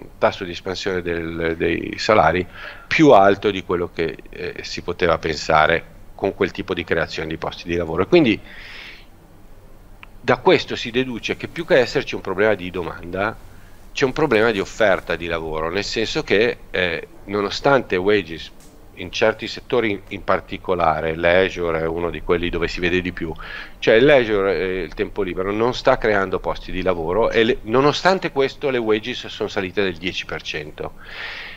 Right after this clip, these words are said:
Questo cosa vuol dire? Che tutti i sussidi che sono stati dati, eh, in America hanno alzato quello che viene definito il reservation wage, cioè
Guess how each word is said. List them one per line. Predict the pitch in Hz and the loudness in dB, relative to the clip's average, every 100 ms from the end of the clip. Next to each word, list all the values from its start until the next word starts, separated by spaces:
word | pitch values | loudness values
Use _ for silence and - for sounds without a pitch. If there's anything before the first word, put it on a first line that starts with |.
| - - | -18 -4
Questo | - 196 175 | 2 4 2
cosa | 135 123 | 2 2
vuol | 123 123 | 4 2
dire? | 113 101 | 2 2
Che | 104 139 113 95 - | 4 4 4 2 -8
tutti | 180 - 208 | -14 -10 -6
i | |
sussidi | 180 156 - - 120 104 92 87 87 - - | -6 -4 -4 -4 -2 -4 -2 -6 -8 -18 -14
che | - | -8
sono | 104 113 110 | -4 -2 -2
stati | - 117 127 | 2 0 2
dati, | 110 117 123 127 123 117 - - - | 4 4 2 -4 -6 -6 -12 -20 -12
eh, | - 98 92 90 87 87 87 85 | -2 0 0 0 -2 -4 -2 -2
in | - 104 | 0 2
America | 104 107 87 82 92 101 110 - - - - - - | 4 4 2 -2 0 0 -2 -18 -20 -20 -20 -20 -8
hanno | - 113 147 | 2 4 4
alzato | 156 - 147 - | 2 2 0 0
quello | 117 107 | -4 -4
che | 113 | -4
viene | 107 110 113 | 0 0 0
definito | 110 127 117 110 | -4 -4 -6 0
il | 101 | 2
reservation | 104 95 104 92 104 - 98 | 2 2 2 2 -2 -2 -4
wage, | 90 85 71 - - - | -2 -4 -6 -12 -16 -8
cioè | - 113 98 87 | 4 6 6 4